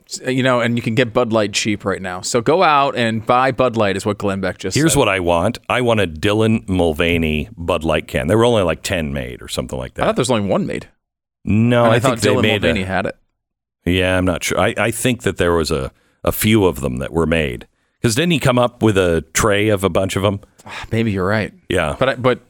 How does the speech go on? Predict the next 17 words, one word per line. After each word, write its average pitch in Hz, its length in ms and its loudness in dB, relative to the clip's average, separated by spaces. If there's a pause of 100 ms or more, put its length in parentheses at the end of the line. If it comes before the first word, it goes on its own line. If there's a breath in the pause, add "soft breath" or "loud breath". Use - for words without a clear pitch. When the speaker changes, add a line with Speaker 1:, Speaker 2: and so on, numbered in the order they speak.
(600)
Speaker 1:
they 127 120 2
didn't 123 220 0
do, 104 280 -4
they - 140 -2
didn't 107 260 -2
sell 131 320 2
them. 90 260 -4
That 117 220 2
I 90 80 -4
know. 98 100 -2
Speaker 2:
Yeah. 80 220 -2 (440)
Not 185 240 2
that 185 100 2
I 113 80 0
would 95 220 -4
trade 135 540 0
that. 67 420 -4